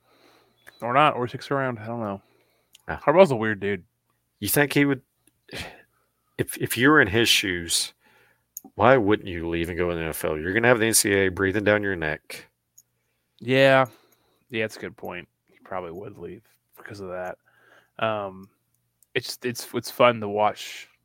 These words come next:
Speaker 1: to watch him do this over and over again. Stanford to forty-niners, Niners to Michigan. Back again.
Speaker 2: <laughs>
Speaker 1: Coach
Speaker 2: He's
Speaker 1: against his brother in a, in a Super Bowl again, probably.
Speaker 2: Uh, I mean, he gets results.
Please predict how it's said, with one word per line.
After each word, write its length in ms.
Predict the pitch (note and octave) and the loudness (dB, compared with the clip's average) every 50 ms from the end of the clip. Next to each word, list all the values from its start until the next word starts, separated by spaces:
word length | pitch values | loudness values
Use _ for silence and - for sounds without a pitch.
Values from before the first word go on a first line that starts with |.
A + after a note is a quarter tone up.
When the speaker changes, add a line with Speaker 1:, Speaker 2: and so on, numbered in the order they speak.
| _ _ - | _ _ -16
Speaker 1:
to 80 | - A2+ | -4 -2
watch 220 | A2 A2 - - | -2 -2 -2 -6
him 80 | - G#2+ | -12 -10
do 120 | G#2 A2 | -8 -6
this 180 | A2 G#2 G2+ - | -6 -6 -6 -6
over 140 | G#2+ G#2+ G#2 | -6 -6 -6
and 80 | G#2 G2+ | -6 -6
over 160 | G2+ G#2 G#2 | -6 -6 -8
again. 260 | G#2 G2 G2 F#2+ F#2+ - _ _ _ _ _ _ _ _ | -8 -8 -10 -12 -12 -16 _ _ _ _ _ _ _ _
Stanford 800 | - - - - - A2+ A#2 A2+ - - B2+ A#2+ A#2 A#2 A2 A2 - | -20 -20 -4 -2 0 0 0 -2 -2 0 2 2 2 2 0 -4 -8
to 100 | - A2 | -8 -10
forty-niners, 840 | G#2 - A#2 A#2 A2+ A2 A2 G#2 G#2 G#2 G#2 G#2 G#2 G2+ - - - _ - | -6 -4 -2 -2 -2 -2 -2 -2 -2 -2 -4 -6 -8 -8 -10 -14 -20 _ -4
Niners 460 | A#2+ A2+ G#2+ A2 G#2 G#2 G#2 G2+ - - | -2 0 0 0 -2 -4 -6 -8 -12 -14
to 120 | - A2 | -12 -8
Michigan. 540 | G#2+ G#2 G2+ - - - G#2 G2+ G2 G2 F#2 - _ _ _ _ _ _ _ _ _ _ _ _ _ _ _ _ _ _ _ _ _ _ _ _ _ _ _ _ _ _ _ _ _ - | -8 -8 -8 -10 -12 -10 -8 -8 -8 -10 -14 -18 _ _ _ _ _ _ _ _ _ _ _ _ _ _ _ _ _ _ _ _ _ _ _ _ _ _ _ _ _ _ _ _ _ -12
Back 220 | - G2 G#2 G#2 | -10 -10 -10 -8
again. 220 | G#2+ - C3+ C#3 C3 - - - - - _ _ _ _ _ _ _ _ - - | -6 -4 -4 -4 -4 -8 -14 -18 -20 -20 _ _ _ _ _ _ _ _ -6 -4
Speaker 2:
<laughs> 60 | - - - - - - _ _ _ _ _ _ - - - - _ _ - - - - - | -4 -6 -6 -10 -16 -20 _ _ _ _ _ _ -8 -8 -8 -12 _ _ -14 -14 -14 -10 -2
Speaker 1:
Coach 200 | - - A#2+ A#2 | 0 2 2 2
Speaker 2:
He's 40 | G#2 | 0
Speaker 1:
against 180 | - B2 A#2 A#2 | -2 -4 -4 -6
his 80 | A#2+ G#2+ - _ _ - | -8 -10 -12 _ _ 2
brother 280 | B2 A#2+ B2+ C3 C3+ | 4 6 6 6 6
in 160 | C3+ C3+ C3 | 4 4 0
a, 20 | B2 | -2
in 60 | - | -4
a 80 | B2 B2+ | -6 -4
Super 200 | - D#3+ C#3 A#2+ | -2 -4 -4 2
Bowl 160 | A#2 A#2 A2 A2 | 4 4 4 4
again, 240 | G#2+ G#2+ G#2+ G#2+ | 2 -2 -4 -2
probably. 320 | G#2 A#2 G#2+ G#2 A2 A2 G#2+ - _ _ _ _ _ _ _ _ _ | 0 0 2 2 0 -2 -2 -6 _ _ _ _ _ _ _ _ _
Speaker 2:
Uh, 320 | - - - B2+ A2+ G#2 A#2+ C3 | -12 -8 -6 -6 -6 -6 -8 -4
I 140 | A2+ G#2+ G#2 | -4 -2 0
mean, 260 | G2 G#2 G#2 G2 F2 - - - - - - - - _ _ _ _ - | 2 2 0 0 -2 -6 -12 -18 -18 -18 -18 -18 -20 _ _ _ _ -6
he 80 | G2+ G#2 | 0 4
gets 200 | B2+ F3 E3+ - | 4 4 6 4
results. 800 | C3+ A2 F2+ G2 G2 A2+ B2 - - - - - - - - | 2 2 4 6 6 6 6 4 2 0 0 0 0 -2 -6